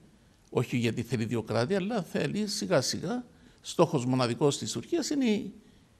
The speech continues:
η κατάληψη, η τουρκοποίηση της Κύπρου. Εάν ξεκινήσουμε με αυτούς τους όρους, με ένα μοντέλο που δεν το δεχόμαστε, πού θα καταλήξουμε; Θα καταλήξουμε σε περισσότερες υποχωρήσεις. Γι' αυτό και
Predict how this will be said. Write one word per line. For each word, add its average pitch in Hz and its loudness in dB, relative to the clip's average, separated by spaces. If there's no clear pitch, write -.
η 294 -4
κατάληψη, 139 4
η - -6
τουρκοποίηση 147 0
της 113 -4
Κύπρου. 117 -8
Εάν 175 8
ξεκινήσουμε 160 2
με 131 6
αυτούς 151 2
τους - -4
όρους, 135 2
με 151 4
ένα 160 8
μοντέλο 139 6
που 131 2
δεν 139 6
το 127 2
δεχόμαστε, 226 2
πού 269 2
θα 156 -4
καταλήξουμε; 113 -4
Θα 170 -4
καταλήξουμε 160 2
σε - 0
περισσότερες 190 0
υποχωρήσεις. 107 -4
Γι' 160 2
αυτό 160 4
και 156 4